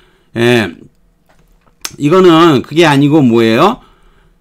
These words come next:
사건인 퍼포먼스가 나-, 공연이라는 사건이죠. 공연이 있는 동안 이렇게 되는 거예요.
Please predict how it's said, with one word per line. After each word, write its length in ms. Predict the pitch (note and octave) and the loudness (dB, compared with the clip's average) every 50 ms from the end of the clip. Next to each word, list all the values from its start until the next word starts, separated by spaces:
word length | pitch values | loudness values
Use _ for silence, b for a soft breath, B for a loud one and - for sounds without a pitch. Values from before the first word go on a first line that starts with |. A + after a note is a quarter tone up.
| _ | _
사건인 640 | - - - - F#3+ G#3 G3 - A3+ A#3+ A#3+ A#3+ A3+ | -18 -10 -6 -4 -4 -4 -2 -2 0 0 2 0 0
퍼포먼스가 640 | - F3+ F#3 F#3+ G3+ G#3 G3+ G3 F#3 - D#3+ E3+ F3+ | -2 -4 -6 -6 -4 -2 0 0 -2 -2 -2 -2 -2
나-, 180 | E3+ D#3+ C#3 - | 0 0 -2 -2
공연이라는 720 | - B2+ D3 G3 A#3 B3+ C4 C4 B3+ A#3 A3 G#3 G#3+ G#3 | -2 -2 -2 0 0 0 0 0 0 0 0 0 -2 -4
사건이죠. 760 | D3+ - C#3 B2+ - - D#3 D#3 D3+ C#3+ A2+ C3 C3 B2+ B2 | -4 -6 -8 -8 -6 -4 -2 -2 -2 -2 0 -2 -2 -2 -2
공연이 580 | - C3+ C#3 D3 F3+ F#3+ F#3+ G3 G3 F#3+ F3+ D#3+ | -2 -2 -2 0 0 2 0 0 0 0 0 0
있는 280 | D3+ D#3+ E3+ F3 D3+ | 0 0 0 -2 -2
동안 460 | - A#2 A#2 A#2+ C3 D3 D#3 D#3 C#3+ | -2 -2 -2 0 0 0 0 0 0
이렇게 280 | B2+ G#2 G2+ - C3+ B2+ | 0 -2 -2 -2 -2 -2
되는 260 | A2+ G#2+ G2+ F#2+ F#2 | -2 -2 -2 -4 -6
거예요. 460 | F2 F2 F2 F2 F#2+ A2 B2+ B2+ G#2+ | -6 -8 -8 -6 -4 -2 -2 -2 -4